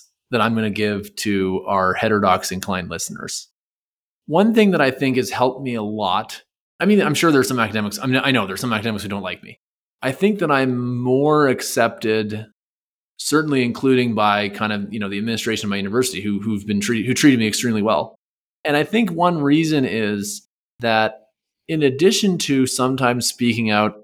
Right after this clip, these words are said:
against the things that I think are problematic, I also recognize in the context of climate change, and this is one of the reasons why I study polarization of climate change and I've become an out-, involved in outreach and, and engagement on this issue, is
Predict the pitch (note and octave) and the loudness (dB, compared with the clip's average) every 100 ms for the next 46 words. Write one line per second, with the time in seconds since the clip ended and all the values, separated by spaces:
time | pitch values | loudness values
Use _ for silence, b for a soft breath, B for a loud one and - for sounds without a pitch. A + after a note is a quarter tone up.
0 | _ _ G#2+ A2+ A2 G#2+ - G#2 - G#2 | _ _ -6 -2 -2 -2 -4 -4 -2 -2
1 | G#2+ G#2 G2+ G2+ G2+ G2 F#2+ - F#2+ G2+ | 0 0 -2 -2 -4 -4 -4 -2 -2 -2
2 | G2+ F2+ F3 G3+ - - _ _ _ _ | -6 -4 -4 -4 -8 -20 _ _ _ _
3 | _ B2+ - C#3 F#3 F#3+ E3 C#3+ A#2+ B2+ | _ -4 -2 -2 -2 0 0 0 0 0
4 | C3 C3 A#2+ A2+ A2+ G#2+ - - B2 A2 | 0 -2 -2 -2 -4 -6 -10 -10 -10 -6
5 | - B2+ B2 A#2 G2+ - A#2+ A#2+ G2 G2+ | -4 -2 -2 -4 -10 -4 -2 -2 -4 -6
6 | F#2+ G2 G#2 B2 B2+ A#2+ A#2+ A#2+ G#2+ A2 | -4 -6 -4 -4 -4 0 0 2 2 0
7 | G#2 G2 G2 G2 - G2+ G2 - G#2 F#2+ | 0 0 0 0 0 0 0 -2 -2 0
8 | F#2+ G2 C3 A#2+ C3 B2+ C3 B2+ B2 G2+ | -2 -4 -4 -2 0 2 2 0 2 0
9 | F#2+ G2+ G#2+ G#2 G2+ A2+ - A2+ G#2+ G2+ | -2 -2 -2 0 0 -2 -2 -2 0 2
10 | G#2 G2+ G#2 F#2+ G#2+ G#2 G#2 G2+ G2+ - | 2 2 0 0 -2 -2 -2 -2 -4 -20
11 | - G#2 G2 G2+ A#2 D#3 D3+ E3 D3 D#3+ | -10 -8 -2 -2 0 2 2 2 2 0
12 | F#3 F#3 F3+ _ _ _ _ _ - C3 | 4 2 2 _ _ _ _ _ -12 -12